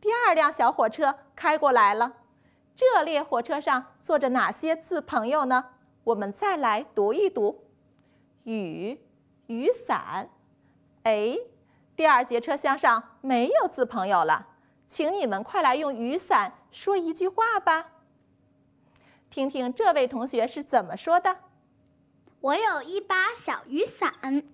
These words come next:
Speaker 1: 这个句子说得多完整啊！第三列小火车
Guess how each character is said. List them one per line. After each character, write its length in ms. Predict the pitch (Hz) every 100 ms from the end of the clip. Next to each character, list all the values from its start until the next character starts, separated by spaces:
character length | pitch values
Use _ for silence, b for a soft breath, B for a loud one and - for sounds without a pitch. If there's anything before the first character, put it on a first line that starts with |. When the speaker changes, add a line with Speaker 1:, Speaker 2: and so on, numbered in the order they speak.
| _ b b b
Speaker 1:
这 120 | - 294
个 140 | 247
句 220 | 240 269
子 340 | 233 226 226 -
说 180 | - 370
得 140 | 302
多 200 | 254 - 480 622 453
完 260 | 214 226
整 260 | 277 214 170
啊！ 260 | 214 - _ _ _ _ _ _ _ _ _ _ _ _ _ _ _ _ _ _ _ _ _ _ _ _ _ _ _ _ _ _ _ _ _ _ _ _ _ _ _ _ _ _ _ _
第 140 | 508
三 160 | 427 508 554 554
列 100 | 381
小 220 | 233 220
火 160 | -
车 300 | 208 320 302